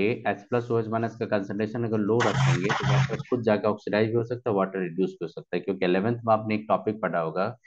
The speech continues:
कि water can be oxidized, water can be reduced, water can be oxidized, water can be reduced। बेटा, ये बहुत इंपॉर्टेंट फैक्ट्स है,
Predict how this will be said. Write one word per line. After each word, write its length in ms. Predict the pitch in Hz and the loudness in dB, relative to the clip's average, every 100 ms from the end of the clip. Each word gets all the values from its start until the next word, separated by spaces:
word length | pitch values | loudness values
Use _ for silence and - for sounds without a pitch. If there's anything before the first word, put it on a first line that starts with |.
| - - _ - | -20 -20 _ 0
कि 100 | 92 | 2
water 340 | 90 95 117 110 | 4 4 2 2
can 160 | 107 104 | 2 4
be 80 | 104 | 2
oxidized, 420 | - 110 113 107 | 2 -2 0 0
water 240 | 92 90 95 | 0 -2 -4
can 120 | 90 87 | -4 -4
be 80 | 85 | -4
reduced, 560 | 78 73 78 - - _ _ _ _ _ _ _ _ _ _ _ _ _ _ _ _ _ _ _ _ _ _ _ _ _ _ _ _ _ _ _ _ _ _ _ _ _ _ _ _ _ | -4 -6 -8 -10 -20 _ _ _ _ _ _ _ _ _ _ _ _ _ _ _ _ _ _ _ _ _ _ _ _ _ _ _ _ _ _ _ _ _ _ _ _ _ _ _ _ _
water 320 | 92 85 - 107 | 8 8 8 6
can 180 | 107 98 | 6 8
be 80 | 98 | 8
oxidized, 600 | 95 - 92 95 123 131 | 6 2 4 6 4 4
water 260 | 92 101 95 | 2 2 0
can 180 | 92 110 | 2 4
be 80 | - | 6
reduced। 500 | - - 98 92 - | 6 6 6 6 6
बेटा, 180 | 95 98 | 6 4
ये 100 | 95 95 | 2 2
बहुत 260 | 113 120 | 2 2
इंपॉर्टेंट 460 | 123 110 113 110 104 | 0 -2 -2 -2 -2
फैक्ट्स 360 | 104 92 - | -2 -4 -6
है, 180 | 85 76 | -6 -6